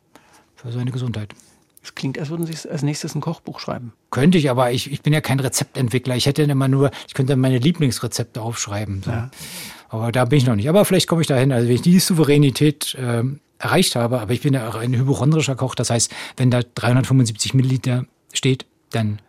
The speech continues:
Speaker 2: Müssen es auch dreihundertfünfundsiebzig
Speaker 1: dann
Speaker 2: sein?
Speaker 1: wären es dreihundertfünfundsiebzig Milliliter. Und ich gieße auch nochmal ab. Also wenn es nicht ganz genau stimmt.
Speaker 2: Ja. Man kann ja nur, man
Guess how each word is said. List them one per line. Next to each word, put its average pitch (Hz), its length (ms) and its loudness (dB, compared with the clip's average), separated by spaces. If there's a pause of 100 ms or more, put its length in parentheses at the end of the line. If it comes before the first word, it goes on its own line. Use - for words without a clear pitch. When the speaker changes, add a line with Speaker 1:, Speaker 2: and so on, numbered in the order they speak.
Speaker 2:
Müssen 156 280 4
es 123 120 2
auch - 180 -10
dreihundertfünfundsiebzig 135 800 -2
Speaker 1:
dann 120 100 2
Speaker 2:
sein? 135 120 0
Speaker 1:
wären 127 80 4
es 113 140 0
dreihundertfünfundsiebzig 107 840 -4
Milliliter. 101 460 -10 (300)
Und 139 140 2
ich 135 100 -4
gieße 170 220 2
auch 185 60 2
nochmal 196 220 4
ab. - 180 -6 (480)
Also 110 200 -6
wenn 113 100 0
es 113 120 -4
nicht 120 160 -2
ganz 110 200 -4
genau 104 200 -2
stimmt. - 360 -10 (260)
Speaker 2:
Ja. 123 320 -6 (460)
Man 143 100 -6
kann 139 160 -6
ja 143 80 -4
nur, 156 220 -8
man - 140 -14